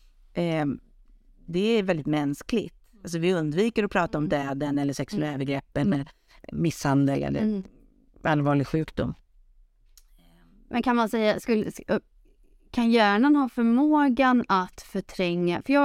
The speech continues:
Speaker 2: har själv upplevt att jag har liksom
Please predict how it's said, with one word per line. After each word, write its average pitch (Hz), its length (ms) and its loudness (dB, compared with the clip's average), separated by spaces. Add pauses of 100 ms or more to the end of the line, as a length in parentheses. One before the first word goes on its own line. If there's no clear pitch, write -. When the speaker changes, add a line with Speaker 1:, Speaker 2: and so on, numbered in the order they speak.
Speaker 2:
har - 260 -6
själv 202 300 2
upplevt 170 460 -4
att 175 140 -6
jag 160 180 0
har 165 300 -6 (180)
liksom 180 300 -2